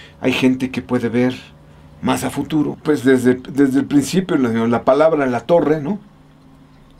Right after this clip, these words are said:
Eh, tiene que ver con, otra vez, con la capacidad de ver. Las torres, las atalayas, se,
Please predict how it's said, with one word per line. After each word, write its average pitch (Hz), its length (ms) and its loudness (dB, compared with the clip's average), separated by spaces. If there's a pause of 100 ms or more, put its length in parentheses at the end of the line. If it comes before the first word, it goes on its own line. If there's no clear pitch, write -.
Eh, 107 760 -4 (720)
tiene 175 260 0
que 147 120 -2
ver 160 220 -2
con, 113 340 -6 (180)
otra 131 240 -8
vez, 147 200 -6
con 123 140 -8
la 113 80 -8
capacidad 123 480 -8
de 131 80 -6
ver. 185 160 -8 (1200)
Las 113 240 -4
torres, 151 380 2
las 120 200 0
atalayas, 151 800 0
se, 131 340 -10